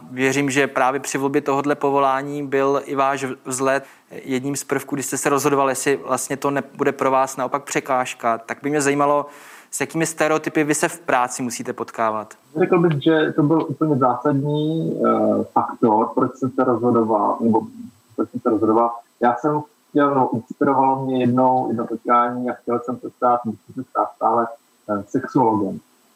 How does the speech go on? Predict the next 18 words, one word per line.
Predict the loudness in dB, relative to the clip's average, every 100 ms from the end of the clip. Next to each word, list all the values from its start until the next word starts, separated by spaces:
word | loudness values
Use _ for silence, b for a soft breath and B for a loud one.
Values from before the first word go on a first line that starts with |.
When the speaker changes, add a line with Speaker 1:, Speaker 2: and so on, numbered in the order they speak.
| _
Speaker 2:
A | 2 2 2
protože | -2 -4 -2 0 2 4 2 -2 -8 -2
na | -2 -2
sexologii | -6 -2 0 2 4 4 4 2 0
v | 0
medicíně | 2 2 0 -2 -2
jsou | 2 0
tři | 2 0
cesty, | 2 0 0 2 2 2
kdy | 0 0
to | 0
je | -2 0 -2
cesta | 0 2
gynekologa, | 4 2 2 2 4 4 2 0 -8 _ -6
eh, | -6 -8 _ _
urologa | 2 4 4 4 2 2 0
nebo | -2 -4
psychiatra, | -6 -12 -2 0 0 2 0